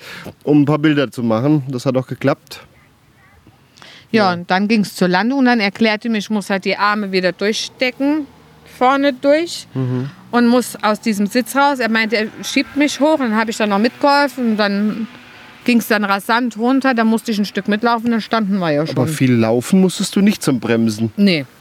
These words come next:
Speaker 2: der Schirm hat uns ja gut
Speaker 1: Ja,
Speaker 2: gehalten.
Speaker 1: gefühlt habt ihr nämlich gar nicht, äh, laufen müssen. Also so, so sah das aus. Da haben andere mehr gelaufen.
Speaker 2: Ja, okay. Weiß ich nicht.
Speaker 1: Hm.
Speaker 2: <laughs> Leute, es war das geilste Gefühl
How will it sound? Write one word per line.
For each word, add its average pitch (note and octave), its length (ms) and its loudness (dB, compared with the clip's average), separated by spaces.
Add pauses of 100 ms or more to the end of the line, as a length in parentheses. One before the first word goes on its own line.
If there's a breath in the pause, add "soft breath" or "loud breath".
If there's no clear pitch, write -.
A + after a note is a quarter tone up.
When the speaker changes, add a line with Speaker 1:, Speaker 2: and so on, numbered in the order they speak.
(420)
Speaker 2:
der E3 180 -2
Schirm A3+ 320 0
hat F#3 160 -4
uns E3+ 140 -8
ja E3 100 0
gut E3+ 240 -4
Speaker 1:
Ja, E3 80 -2
Speaker 2:
gehalten. D3 380 0
Speaker 1:
gefühlt E3+ 340 0
habt F3 180 -2
ihr F3 80 2
nämlich D3+ 280 2
gar F#3+ 180 2
nicht, D#3+ 240 -2
äh, B2 300 2
laufen B2 480 2
müssen. A#2+ 360 -2
Also C3 240 0
so, C#3 140 4
so C#3 180 0
sah C#3+ 200 2
das C3+ 180 -4
aus. D3+ 380 0 (300 loud breath)
Da C3 100 0
haben B2 160 2
andere C3 260 0
mehr D#3+ 200 4
gelaufen. B2 520 0 (640)
Speaker 2:
Ja, G3 280 2 (260)
okay. F#3 380 -2 (800)
Weiß G3+ 180 0
ich F#3 120 -10
nicht. F3 220 -4 (160)
Speaker 1:
Hm. D#3 400 4
Speaker 2:
<laughs> - 1080 -20
Leute, G#3+ 400 0
es F#3+ 180 -4
war F#3+ 120 2
das F3+ 240 -2 (640)
geilste G3 640 -2 (160)
Gefühl E3+ 560 2